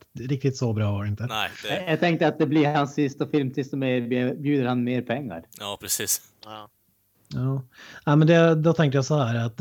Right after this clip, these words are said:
Speaker 1: de här filmerna kommer ju fortsätta göras, eh, eftersom att de drar in så fruktansvärt mycket pengar.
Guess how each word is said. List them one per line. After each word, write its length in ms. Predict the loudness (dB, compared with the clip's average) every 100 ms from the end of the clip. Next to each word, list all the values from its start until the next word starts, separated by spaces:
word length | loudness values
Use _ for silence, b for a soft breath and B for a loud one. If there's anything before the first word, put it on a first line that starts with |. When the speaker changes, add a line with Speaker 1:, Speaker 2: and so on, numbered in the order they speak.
| -2
Speaker 1:
de 140 | 0 2
här 100 | 2
filmerna 360 | 2 2 2
kommer 200 | 2 2
ju 60 | 0
fortsätta 520 | 0 -4 0 0 0
göras, 680 | 0 0 -2 -4 -8 -12 -10
eh, 320 | -10 -6 -4
eftersom 220 | -2 -2
att 40 | 0
de 120 | 2
drar 160 | 2
in 220 | 2 2 0
så 120 | -2
fruktansvärt 560 | -2 -2 0 0 0
mycket 280 | 0 -2 -2
pengar. 480 | -2 0 0 0